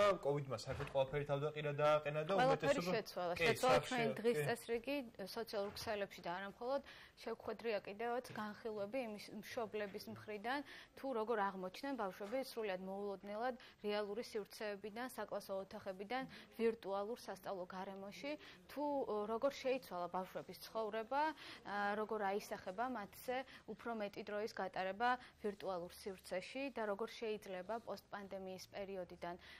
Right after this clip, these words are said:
Speaker 2: გამოვიდეთ, რა გამოწვევები გვაჩვენა ამ პერიოდმა, გვესაუბრება ქეთი დევაძე, ბავშვთა ფსიქოლოგი, ის ჩვენი სტუდიის სტუმარია.
Speaker 1: ქეთი, შეგიძლია შემოგვიერთდეს, აღარ მშვიდობისა.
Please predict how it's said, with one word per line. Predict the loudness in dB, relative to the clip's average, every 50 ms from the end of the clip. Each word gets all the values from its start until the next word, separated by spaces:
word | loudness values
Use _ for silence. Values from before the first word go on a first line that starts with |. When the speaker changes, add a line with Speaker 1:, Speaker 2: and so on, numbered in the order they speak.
| -14
Speaker 2:
გამოვიდეთ, | -8 -4 -2 -2 0 0 -2 -4 -4 -8 -8 -4 -2 0 0 0 -2 -4
რა | -2 -2 -2 -2
გამოწვევები | -2 -4 -4 -4 -4 -4 -4 -4 -4 -4 -4 -4
გვაჩვენა | -4 -4 -4 -6 -6 -8 -10 -8 -6
ამ | -6 -6 -6
პერიოდმა, | -8 -6 -6 -6 -6 -4 -2 0 0 0 -2 -6 -14 -12 -12
გვესაუბრება | -8 -2 0 0 0 0 0 -2 -2 -2 -2 0 2 2 2
ქეთი | 2 2 0 -4 -2 -2 -2 0
დევაძე, | 2 2 2 2 2 0 0 0 0 0
ბავშვთა | 0 0 -2 -2 -4 -6 -4 -4
ფსიქოლოგი, | -4 -4 -6 -10 -10 -8 -8 -6 -6 -4 -4 -2 -2 -2
ის | -2 -2 -4
ჩვენი | -6 -8 -8 -8 -8
სტუდიის | -8 -8 -8 -6 -6 -6 -6 -6
სტუმარია. | -8 -8 -8 -8 -8 -8 -8 -10 -10 -10
Speaker 1:
ქეთი, | -4 0 0 0 0 0
შეგიძლია | -2 -2 -2 -2 -6 -8 -4 0 0 0 0
შემოგვიერთდეს, | 0 -2 -6 -6 -6 -8 -6 -6 -6 -4 -2 -2 -2 -2 0
აღარ | -2 -2 -2 -2 -4
მშვიდობისა. | -6 -8 -10 -10 -10 -10 -10 -8 -8 -4 -2